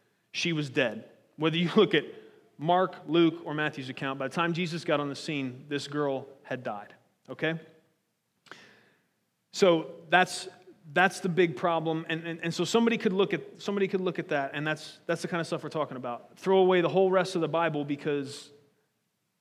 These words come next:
you, you don't give any possibility for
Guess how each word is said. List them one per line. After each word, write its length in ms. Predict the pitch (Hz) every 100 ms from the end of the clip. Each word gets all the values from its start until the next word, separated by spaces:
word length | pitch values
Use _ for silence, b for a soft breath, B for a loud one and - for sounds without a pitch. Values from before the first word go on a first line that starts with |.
| _
you, 160 | 156 160 -
you 140 | 143 160
don't 360 | 180 180 -
give 180 | 139 175
any 160 | 175 165
possibility 680 | - 165 - 147 170 170 165
for 560 | - 156 151 143 139